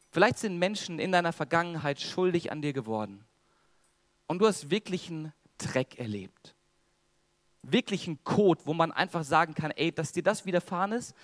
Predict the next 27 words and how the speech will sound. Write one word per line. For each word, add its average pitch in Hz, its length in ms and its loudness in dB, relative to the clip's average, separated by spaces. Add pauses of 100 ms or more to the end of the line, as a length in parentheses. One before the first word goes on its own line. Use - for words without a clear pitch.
(220)
das 180 240 2
war 147 160 2
wirklich - 340 -4
absolut 170 560 -2
sinnlos, 214 680 0 (280)
nicht 185 360 0
zu 233 120 -2
verstehen 202 480 0
und 156 140 -4
die 170 80 -8
größte - 380 -2
Ungerechtigkeit 190 880 -4
überhaupt." 160 580 -8 (2000)
Aber 156 220 4
du 214 220 -4
machst 180 320 -4
dich 147 160 -8
frei 170 480 0
von - 180 -8
diesen 135 260 -10
Glaubenssätzen 170 920 0
und 147 100 -8
von 143 160 -6
diesen 143 240 -10
Erinnerungen, 123 880 -6 (720)
indem 143 460 -4
du 214 500 -4